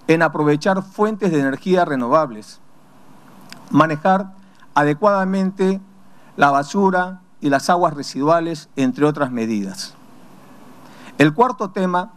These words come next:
se refiere a las montañas y el agua. Y el Perú es un país de montañas que concentra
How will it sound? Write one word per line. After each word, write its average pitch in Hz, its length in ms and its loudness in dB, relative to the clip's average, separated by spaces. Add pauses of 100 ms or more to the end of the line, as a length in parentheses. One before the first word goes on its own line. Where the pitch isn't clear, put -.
(340)
se 143 220 2
refiere 175 420 0
a 156 60 4
las 123 160 -4
montañas 151 800 -2 (500)
y 127 80 4
el 135 160 4
agua. 110 300 -2 (580)
Y 175 80 4
el 175 140 2
Perú 190 220 -2
es 214 100 -4
un 240 160 -2
país 185 220 2
de 196 100 2
montañas 165 580 -4
que 135 100 -8
concentra 170 800 0